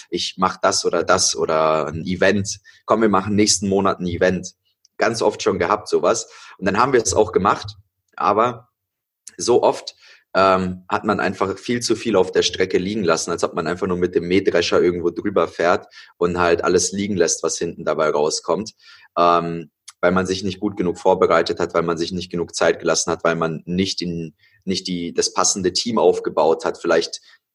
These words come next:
lieber günstiger Leute eingekauft hat, als ein bisschen mehr eingekauft hat. Und da dann sind immer wie so ein Rattenschwanz eine ganze Menge Fuck-ups passiert, die einen Geld gekostet haben, die dafür gesorgt haben, dass man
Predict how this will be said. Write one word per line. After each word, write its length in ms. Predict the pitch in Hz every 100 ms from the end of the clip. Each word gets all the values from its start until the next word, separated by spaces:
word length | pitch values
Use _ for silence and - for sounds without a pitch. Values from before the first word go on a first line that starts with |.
| _
lieber 280 | 95 95 95
günstiger 560 | 98 107 107 - 98 90
Leute 340 | 90 90 87
eingekauft 640 | 76 90 85 - 82 -
hat, 120 | 87 76
als 220 | 80 -
ein 100 | 87
bisschen 340 | 85 - 80
mehr 180 | 82 80
eingekauft 600 | 78 85 85 - 78 -
hat. 180 | 95 - _ - _ _ _
Und 320 | 95 95 90
da 180 | 87 92
dann 380 | 92 90 87 82
sind 220 | 90 90
immer 420 | 92 87 85 - 85
wie 120 | 87
so 100 | 90
ein 80 | 90
Rattenschwanz 600 | 87 - 90 - 82 78
eine 80 | 80
ganze 280 | 80 80 80
Menge 220 | 78 80
Fuck-ups 420 | - 80 76 -
passiert, 440 | - 76 - 82 78
die 100 | 76
einen 360 | 73 76 73 _ _ _ -
Geld 240 | 107 104
gekostet 460 | 92 95 87 - -
haben, 140 | 82
die 80 | 78
dafür 260 | 82 76 82
gesorgt 320 | 78 78 -
haben, 120 | 80
dass 200 | 76 -
man 240 | 78 78